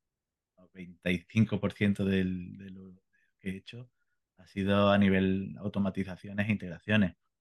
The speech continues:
Sí que es verdad que eso, que al final no, bueno, también le gusta, ¿no? Esa parte de, de, esa parte un poco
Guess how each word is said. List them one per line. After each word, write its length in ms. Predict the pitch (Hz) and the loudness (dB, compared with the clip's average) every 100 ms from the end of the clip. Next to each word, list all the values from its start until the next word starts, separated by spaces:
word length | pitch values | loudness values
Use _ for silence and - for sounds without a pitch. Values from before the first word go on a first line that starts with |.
| _ _ _ _ _ _ | _ _ _ _ _ _
Sí 60 | 101 | 0
que 60 | |
es 40 | 98 | 2
verdad 280 | 98 98 98 | 4 2 2
que 140 | 90 | -2
eso, 220 | 107 139 | -4 -4
que 60 | 123 | -6
al 80 | 85 | -6
final 520 | 90 87 87 95 - _ _ _ _ _ _ _ _ _ _ - | -8 -10 -10 -14 -20 _ _ _ _ _ _ _ _ _ _ -20
no, 360 | 98 95 87 _ _ _ _ _ | -18 -18 -20 _ _ _ _ _
bueno, 140 | - 92 | -18 -8
también 240 | 82 87 | -4 0
le 60 | 92 | 2
gusta, 400 | 101 120 92 90 | 2 4 2 2
¿no? 180 | 95 107 | 0 -2
Esa 220 | - 95 | -2 -2
parte 240 | - - 95 | -2 -2 0
de, 260 | 92 92 | 0 0
de, 320 | 90 92 92 92 | 0 -2 -4 -6
esa 200 | - 95 | -6 -4
parte 200 | - 101 | -4 -6
un 80 | |
poco 380 | - 95 98 - | -8 -14 -16 -20